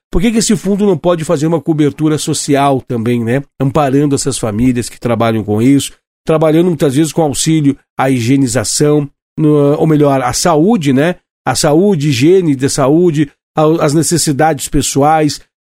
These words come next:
e outros fundos de acesso que possa fazer, então, um exerc-, um programa, né, social muito profundo. Então,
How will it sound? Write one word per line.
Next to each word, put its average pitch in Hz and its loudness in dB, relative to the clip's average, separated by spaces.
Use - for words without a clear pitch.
e 170 2
outros 180 2
fundos 170 0
de 156 0
acesso 156 -2
que 180 -6
possa 147 -4
fazer, 135 -4
então, 147 -2
um 165 2
exerc-, 151 -2
um 180 -2
programa, 147 0
né, 139 -2
social 143 0
muito 131 -2
profundo. 101 -2
Então, 262 0